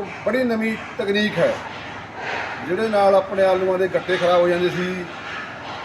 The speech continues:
ਜਾਂ ਆਲੂਆਂ ਦਾ ਵਜਨ ਘੱਟ ਜਾਂਦਾ ਸੀਗਾ, ਜਾਂ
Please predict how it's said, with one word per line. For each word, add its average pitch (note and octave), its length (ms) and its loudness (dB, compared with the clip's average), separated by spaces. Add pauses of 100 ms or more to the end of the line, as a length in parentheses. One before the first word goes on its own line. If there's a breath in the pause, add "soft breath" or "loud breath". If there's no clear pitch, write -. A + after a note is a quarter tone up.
(200)
ਜਾਂ E3+ 160 4
ਆਲੂਆਂ F#3 340 4
ਦਾ F#3+ 180 8
ਵਜਨ F3+ 280 0
ਘੱਟ G3+ 120 4
ਜਾਂਦਾ F3 280 4
ਸੀਗਾ, E3+ 580 2 (720)
ਜਾਂ E3+ 140 2